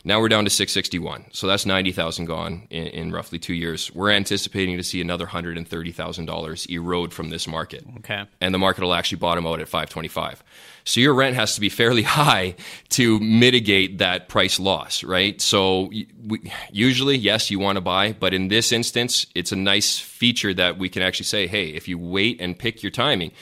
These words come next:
Speaker 1: there's gonna be a ton more inventory and there's gonna be lower prices." And when you actually purchase, you can start off your purchase on the right foot by seeing some increase in your value rather than riding this wave down.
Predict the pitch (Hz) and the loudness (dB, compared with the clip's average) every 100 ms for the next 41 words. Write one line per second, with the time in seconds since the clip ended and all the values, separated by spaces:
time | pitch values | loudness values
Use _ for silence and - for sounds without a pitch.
0 | - - 90 95 95 90 - 127 143 139 | -20 -8 -4 -2 -2 -4 -4 -2 0 2
1 | 131 120 117 113 107 107 - - - 90 | 2 2 -2 0 0 0 -6 -20 -10 -4
2 | 95 95 95 95 92 92 101 98 90 123 | 0 0 0 -2 0 0 2 2 2 0
3 | 120 85 78 - 92 92 92 90 90 92 | 0 -2 -6 -4 -2 -2 0 0 -2 -4
4 | - 101 98 90 87 90 85 - 101 90 | -2 -2 -2 -4 -6 -4 -2 0 0 0
5 | 87 87 87 - 87 90 87 82 85 80 | 0 -4 -8 -8 -8 -6 -6 -6 -4 -6
6 | - 110 - - - - - - - 98 | -4 0 0 -4 -20 -6 0 0 0 -2
7 | - 101 87 104 107 95 87 87 85 82 | -2 -6 -2 -2 0 -2 -4 -4 -4 -4
8 | 82 85 85 82 85 85 82 85 - 87 | -2 -2 -2 -4 -4 -6 -8 -8 -8 -4
9 | 85 85 85 - 82 82 - 78 | -4 -4 -6 -6 -8 -10 -10 -12